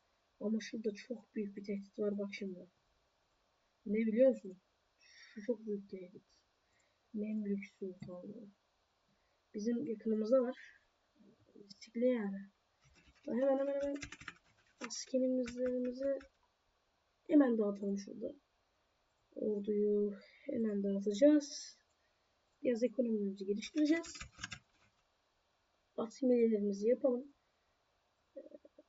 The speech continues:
Ee, şu tamam, aynen. Güzel.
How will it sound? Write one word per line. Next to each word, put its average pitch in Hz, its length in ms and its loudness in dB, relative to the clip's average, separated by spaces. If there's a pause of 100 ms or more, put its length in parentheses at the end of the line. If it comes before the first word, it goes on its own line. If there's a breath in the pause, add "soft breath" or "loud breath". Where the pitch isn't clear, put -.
(480)
Ee, 220 200 -8
şu 226 200 -18 (1300)
tamam, 240 640 -8
aynen. 240 340 0 (300)
Güzel. 233 280 -2